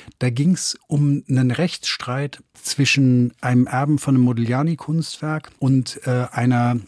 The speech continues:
in dem Fall, äh, Galerie, die ein Bild ausgestellt hatte von Modigliani, was geraubt wurde von den Nazis.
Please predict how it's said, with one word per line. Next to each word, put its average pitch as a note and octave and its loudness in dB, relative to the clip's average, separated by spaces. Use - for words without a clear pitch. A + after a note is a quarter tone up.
in A2+ 0
dem B2 2
Fall, A#2 0
äh, A#2 0
Galerie, A#2+ 0
die C3+ 0
ein A#2 0
Bild B2+ 0
ausgestellt A#2+ -4
hatte A#2+ -6
von A#2 -2
Modigliani, A#2 -2
was A2 -6
geraubt C3+ -6
wurde F#2 -16
von - -4
den B2+ 0
Nazis. - -10